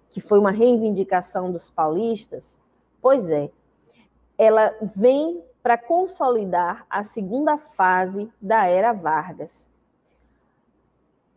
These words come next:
De mil novecentos e trinta e quatro a mil novecentos e trinta e sete, foi criado, então, um novo texto legal para o nosso país.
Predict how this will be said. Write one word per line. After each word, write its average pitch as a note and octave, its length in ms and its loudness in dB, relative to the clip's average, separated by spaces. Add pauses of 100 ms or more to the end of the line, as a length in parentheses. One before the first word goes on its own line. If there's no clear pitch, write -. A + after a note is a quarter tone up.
(300)
De F#3+ 120 -2
mil A#3 160 4
novecentos C#4+ 400 0
e C#4 60 -2
trinta A#3+ 280 -4
e F#3+ 80 -4
quatro G3 480 0
a E3+ 40 0
mil F#3+ 200 -2
novecentos G#3 500 -4
e E3+ 60 -10
trinta E3+ 300 -10
e C#3+ 80 -6
sete, - 640 -2 (380)
foi A3 200 0
criado, B3+ 500 2
então, B3 440 0
um A#3+ 120 0
novo D4 320 4
texto C4+ 640 2
legal A#3+ 580 2
para B3 240 0
o A#3+ 60 0
nosso G3+ 380 -6
país. F3+ 680 -2